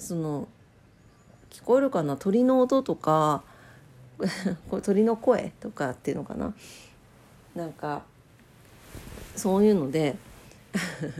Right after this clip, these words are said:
<laughs> うとうとうとうとしちゃってたんです、さっき。で、なんか、あ、すごい、なんか、で、あっという間に寝てしまっていて、五分ぐらいでハッて目が覚めたんですけど、で、目が覚めた時に、なんか、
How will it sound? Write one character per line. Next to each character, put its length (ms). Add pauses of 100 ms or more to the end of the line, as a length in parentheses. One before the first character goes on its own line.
<laughs> 1080
う 100
と 180
う 40
と 140
う 80
と 100
う 60
と 100
し 80
ち 60
ゃ 60
っ 20
て 100
た 140
ん 60
で 60
す、 60
さ 100
っ 120
き。 160 (560)
で、 180
な 140
ん 80
か、 180
あ、 60
す 180
ご 180
い、 40
な 160
ん 80
か、 320 (400)
で、 240
あ 80
っ 100
と 80
い 40
う 20
間 100
に 340
寝 140
て 120
し 140
ま 120
っ 20
て 180
い 60
て、 320 (400)
五 120
分 200
ぐ 100
ら 100
い 20
で 80
ハ 140
ッ 40
て 160
目 140
が 80
覚 140
め 100
た 160
ん 80
で 80
す 100
け 120
ど、 220 (800)
で、 140
目 160
が 80
覚 120
め 120
た 100
時 240
に、 300 (500)
な 80
ん 60
か、 180